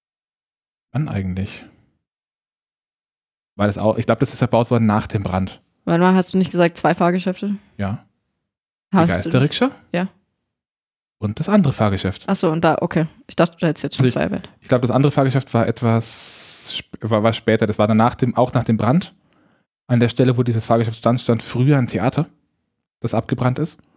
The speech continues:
Speaker 1: Und da wurde ein Vekoma Madhouse hingebaut.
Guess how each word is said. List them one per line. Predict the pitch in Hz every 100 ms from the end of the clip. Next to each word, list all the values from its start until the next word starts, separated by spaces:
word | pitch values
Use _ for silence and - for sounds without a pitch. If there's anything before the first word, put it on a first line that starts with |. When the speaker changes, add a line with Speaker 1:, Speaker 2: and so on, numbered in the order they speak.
| _ _ _ _
Speaker 1:
Und | 113 117 120 117
da | 110
wurde | 110 123 117
ein | 107 107 107 104 113 _ _ _ _
Vekoma | 110 117 - 175 151
Madhouse | 107 110 123 - 98 - -
hingebaut. | - 101 - 87 -